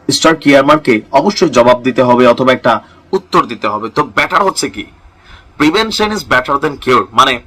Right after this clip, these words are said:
সাক্ষাৎটা না করাই বেটার। কারণ সাক্ষাৎ করার পরে ডক্টর ইউনূস একটা ব্রিফিং করে বসলেন, অথবা গণমাধ্যমে বিষয়টা আসলো যে হ্যাঁ,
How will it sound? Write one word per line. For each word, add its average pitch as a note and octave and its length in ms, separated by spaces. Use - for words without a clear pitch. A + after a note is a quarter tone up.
সাক্ষাৎটা F3+ 600
না D#3+ 140
করাই C3+ 300
বেটার। C3+ 340
কারণ - 520
সাক্ষাৎ D3+ 580
করার C#3 320
পরে C3 440
ডক্টর C3+ 260
ইউনূস D3 260
একটা D3+ 120
ব্রিফিং B2+ 340
করে B2 220
বসলেন, A#2 300
অথবা D3+ 280
গণমাধ্যমে C3 560
বিষয়টা B2 300
আসলো B2 180
যে A#2+ 120
হ্যাঁ, A#2+ 180